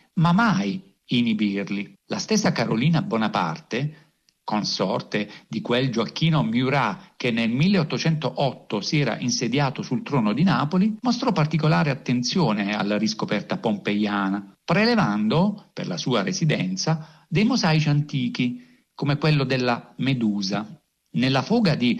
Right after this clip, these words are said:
recuperare e accumulare manufatti pregiati, la regina avrebbe voluto vedere Pompei sgomberata in tre o quattro anni.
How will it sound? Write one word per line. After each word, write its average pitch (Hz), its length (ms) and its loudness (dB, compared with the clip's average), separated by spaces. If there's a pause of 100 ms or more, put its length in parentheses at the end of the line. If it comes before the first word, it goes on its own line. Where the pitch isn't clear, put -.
(120)
recuperare 120 960 -2
e 117 160 -4
accumulare 120 840 0
manufatti 107 540 -4
pregiati, 151 580 2 (140)
la 170 120 0
regina 190 720 2
avrebbe 139 460 0
voluto 143 460 2
vedere 143 840 2
Pompei 151 840 0
sgomberata 175 1160 0
in 220 240 2
tre 117 200 -2
o - 140 -2
quattro 139 540 -4
anni. 101 520 -4